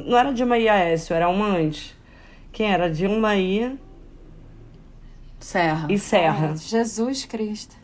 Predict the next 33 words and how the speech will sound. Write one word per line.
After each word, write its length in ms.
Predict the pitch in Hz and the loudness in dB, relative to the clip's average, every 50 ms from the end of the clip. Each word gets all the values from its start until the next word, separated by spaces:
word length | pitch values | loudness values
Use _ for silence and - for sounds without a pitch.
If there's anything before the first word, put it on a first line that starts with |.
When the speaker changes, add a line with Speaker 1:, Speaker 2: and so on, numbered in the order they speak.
| - - - - - - - - - - - - - - - - - - | -20 -20 -20 -20 -20 -20 -20 -20 -20 -20 -20 -20 -20 -20 -20 -16 -4 0
Speaker 1:
Aí 120 | 175 180 | 2 4
eu 60 | 196 | 4
pensei, 440 | 196 240 247 240 - 208 185 175 180 | 4 4 2 4 4 4 6 6 6
ah, 300 | - 196 196 190 185 180 180 | 8 8 8 8 6 4 2
pra 160 | 208 202 185 | 2 2 4
mim 200 | 190 196 196 196 | 4 4 2 2
tanto 180 | 208 220 226 | 0 -2 -2
faz, 320 | 220 - 233 190 160 160 160 | 0 0 0 2 2 0 -2
porque 140 | - - 175 | -4 -4 -4
eu 60 | 160 | 0
queria 300 | 190 185 190 185 185 180 | 2 4 6 6 6 6
revezamento, 840 | 175 185 190 170 196 185 196 202 202 190 180 180 190 214 226 226 285 | 6 4 2 0 0 2 4 4 4 2 2 0 0 0 -2 -4 -6
sabe? 420 | 262 - - 208 190 180 175 175 175 | -2 2 6 8 10 8 8 6 4
E 60 | 185 | 4
ao 80 | 180 185 | 4 4
mesmo 280 | 190 185 185 180 196 190 | 2 0 -2 -2 -2 -2
tempo 580 | - - 190 180 185 190 - - 208 196 190 | 0 0 0 2 0 0 -2 -2 0 2 2
alternância 640 | 151 156 180 185 - 202 196 196 196 208 220 214 233 | 4 4 2 2 2 2 2 2 2 0 0 -2 -2
de 80 | 190 196 | -4 -4
poder, 400 | - 190 175 160 175 175 208 208 | -4 -6 -4 -4 -4 -2 -2 0
né? 220 | 190 185 190 185 180 | 0 0 0 0 0
Revezamento 560 | 160 160 151 165 160 175 165 160 160 160 185 | 0 0 0 0 0 0 0 0 0 0 0
é 40 | 180 | -2
Speaker 3:
Acho 40 | 160 | -2
Speaker 1:
ótimo. 120 | - - | 0 0
Speaker 3:
que 60 | - | 0
eu 60 | 233 | 2
votei 200 | 214 226 226 247 233 | 2 2 2 2 4
no 60 | 233 | 4
Speaker 1:
Alter- 120 | 226 233 | 2 2
Speaker 3:
Cristóvão 440 | 247 233 226 - 254 226 214 262 262 | 0 0 2 4 4 4 4 2 2
Buarque 480 | 247 269 262 233 220 214 202 - - 214 | 6 6 6 6 6 4 0 -4 -8 -8
nessa, 560 | 202 208 220 - 220 202 202 196 196 196 | -8 -8 -8 -10 -8 -8 -8 -8 -10 -12